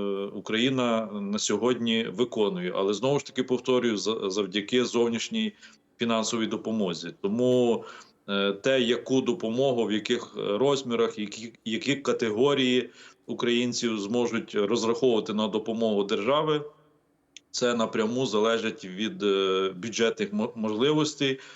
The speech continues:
а вони більшою мірою залежать саме від, е, зовнішніх фінансових вливань. На сьогодні вже підтверджено фінансування України і Міжнародним валютним фондом.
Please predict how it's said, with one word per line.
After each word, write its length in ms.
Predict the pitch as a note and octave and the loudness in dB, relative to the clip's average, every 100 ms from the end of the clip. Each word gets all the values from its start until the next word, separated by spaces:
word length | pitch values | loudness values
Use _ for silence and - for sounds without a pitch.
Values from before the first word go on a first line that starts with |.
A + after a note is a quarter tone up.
| - - | -12 -2
а 100 | A2 | -2
вони 460 | A2 A2+ C#3 D3+ | 0 0 2 0
більшою 640 | A#2+ E2+ C3 A#2+ A#2+ A2 G#2 | -2 0 0 2 0 0 0
мірою 420 | B2+ C#3+ C3+ B2 | 0 2 2 2
залежать 520 | G2 G#2 A2+ A#2+ G#2 | 2 2 2 0 -2
саме 340 | - A2+ A#2 G2+ | -2 -2 0 -4
від, 380 | F#2 G#2+ F#2+ | -4 -4 -2
е, 320 | G2+ F#2+ F#2+ F2+ | 0 2 2 0
зовнішніх 580 | G#2 A#2 A2 - G2+ | 0 0 0 -4 -6
фінансових 560 | - G#2+ G#2 G#2 G#2 G2+ | -2 0 0 0 -2 0
вливань. 360 | G#2 G#2 F2+ - - - - - - | 0 2 2 -2 -14 -20 -20 -20 -10
На 100 | A2+ | -4
сьогодні 460 | A2 B2+ C3+ D3 B2 | 0 4 4 4 2
вже 240 | G#2+ A#2 | 0 2
підтверджено 1040 | A2+ A#2 A2+ A#2+ A#2 F#2+ G#2 G#2+ G#2 G2+ G2 | 2 0 0 2 2 -2 -2 0 0 0 -2
фінансування 680 | - A2 G#2 A2+ A2 G#2+ G#2 | -2 -4 -4 0 0 2 2
України 880 | G2+ G2+ G#2+ G#2+ G2+ G2+ G2 F#2+ G2 | 0 0 -2 0 0 -2 -2 -4 -4
і 320 | A2 G#2 G2 F#2 | -2 2 2 2
Міжнародним 540 | G#2 G2 A2 F#2+ G2+ | 0 2 2 2 2
валютним 420 | G2+ G#2 G2+ G#2 | 2 2 0 -2
фондом. 540 | G2+ C#3+ D3+ D3+ D#3 | 0 0 2 2 0